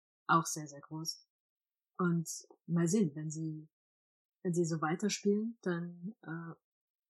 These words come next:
könnten sie rein theoretisch sicher sogar das Heimrecht für das, für den M L S Cup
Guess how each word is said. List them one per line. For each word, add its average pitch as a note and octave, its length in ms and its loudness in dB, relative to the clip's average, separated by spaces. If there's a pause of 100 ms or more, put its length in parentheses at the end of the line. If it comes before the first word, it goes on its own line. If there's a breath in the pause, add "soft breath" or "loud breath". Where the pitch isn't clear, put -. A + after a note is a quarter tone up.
(180)
könnten G3 300 0
sie F3+ 100 4
rein E3+ 200 0
theoretisch F3 460 -2
sicher F#3+ 260 0
sogar E3+ 240 -2
das F3 200 -4
Heimrecht E3 420 -2
für E3 520 -4 (1080)
das, - 500 -2
für E3+ 80 -2
den E3 140 2
M E3 180 -2
L E3+ 60 -2
S G#3 200 -4
Cup - 180 -12